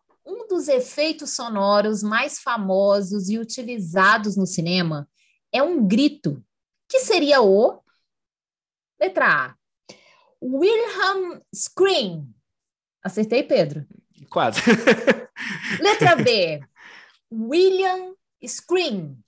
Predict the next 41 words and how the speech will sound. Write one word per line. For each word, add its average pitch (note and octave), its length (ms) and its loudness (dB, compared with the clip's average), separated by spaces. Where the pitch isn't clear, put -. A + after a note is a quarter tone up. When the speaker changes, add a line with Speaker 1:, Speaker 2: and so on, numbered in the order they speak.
Speaker 1:
Então G#3 140 -8
agora B3+ 220 2
acertei, C#4+ 340 0
porque G#3+ 140 -4
o F#3+ 40 0
certo G#3+ 300 -2
é G#3+ 40 -6
B, A3+ 300 -2
eu G#3+ 40 -4
acho G#3 160 -6
que - 60 -18
eu G#3+ 40 -12
falei G#3 220 -10
certo. D3 400 -6
E G#4 100 6
letra F#4+ 380 6
C, - 220 2
Ice D4 380 -4
Scream. B3+ 760 -2
Eu A3 200 0
quero B3+ 320 4
ver G#3 400 2
quem E4 260 -6
vai G3 360 0
colocar G#3 520 -2
aí F#3 200 0
no G#3 120 0
nosso G#3+ 400 -2
chat, D3+ 840 -4
quem B3 160 -8
vai B3 180 0
abrir, E3 300 -2
o D3+ 160 -10
Pedro C4 400 4
Jaber F3+ 640 0
abriu A3+ 380 -4
o F#4+ 40 -4
chat F3 520 -4
com B3+ 140 -16
a A#3 60 -10
letra A3+ 360 -6